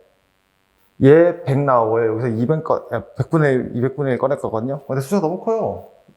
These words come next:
이렇게까지 해야 돼요? 그래서 요거 넘겼다고 치면요. 음,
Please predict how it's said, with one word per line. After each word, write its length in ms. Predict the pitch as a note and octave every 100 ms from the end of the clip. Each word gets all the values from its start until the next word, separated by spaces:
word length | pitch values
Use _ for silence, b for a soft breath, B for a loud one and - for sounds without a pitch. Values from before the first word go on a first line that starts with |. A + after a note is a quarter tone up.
| -
이렇게까지 500 | D#3+ E3 - F#3 F3+
해야 100 | G3
돼요? 240 | F#3+ A#3 - _ _ - B B B B B B B B B B _ -
그래서 380 | C#3+ D#3+ B2 B2+
요거 180 | D3+
넘겼다고 580 | C#3+ A#2+ C#3 F3+ E3+ D3+
치면요. 760 | - F3+ D3+ A#2+ A#2+ A2+ - - -
음, 720 | B2 A2+ A2+ A2 - A2